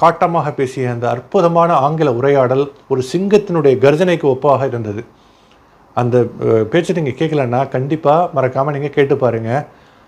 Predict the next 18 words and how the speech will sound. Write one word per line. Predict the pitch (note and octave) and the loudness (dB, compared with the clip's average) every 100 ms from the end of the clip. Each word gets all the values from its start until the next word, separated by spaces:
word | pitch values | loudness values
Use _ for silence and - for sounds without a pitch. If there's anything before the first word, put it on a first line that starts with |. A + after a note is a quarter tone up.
| _ | _
மயிர்கூச்சரிய | C3 F3+ F#3 F3 - D#3+ D#3 | 4 4 4 -4 -2 0 0
செய்யும் | D#3 C#3+ D#3 F3+ - | 0 -2 -2 -6 -8
அந்த | B2 B2+ | -2 2
ஒவ்வொரு | B2 C#3 | 4 4
வார்த்தைகளும், | B2 B2+ C3+ C3+ C3+ C#3 | 4 4 4 0 0 -4
அவருடைய | B2 B2 A#2 | -2 -2 -2
பேசிய | C#3+ C3+ C3 | -4 -2 -4
ஒவ்வொரு | A#2 C3 | 0 -2
பேச்சும். | A#2+ C3 B2+ A#2+ - - _ _ _ _ _ | 0 -2 0 -4 -6 -18 _ _ _ _ _
ஆப்பிரிக்க | D3 G3 A#3+ A3 G3+ | 4 4 4 0 2
நாடு | F#3+ F#3 F#3+ G3+ - _ _ _ _ _ - B2+ | 2 2 2 0 -4 _ _ _ _ _ -2 4
உலகத்தினுடைய | F#3 G#3 G#3 G#3 F#3+ F3+ F3+ F#3 F#3+ - - - | 6 4 2 -4 -2 0 2 4 2 0 -10 0
அறுபதிலிருந்து | C3 F3+ F#3+ F3+ F3 F#3+ | 2 4 4 2 -2 -4
தொண்ணூறு | E3 E3 A3+ G#3+ | -4 0 2 2
பர்சன்ட் | G3 - - E3 | 0 0 -4 -6
முக்கியமான | C#3+ - F#3 F3 F#3 F#3+ | -10 -4 0 2 2 0
கனிம | E3+ E3 F#3+ | 0 2 2
வளங்களுக்கு | E3+ D#3 D#3 D3+ D3+ - G3 G#3 | 4 4 2 0 -2 2 0 0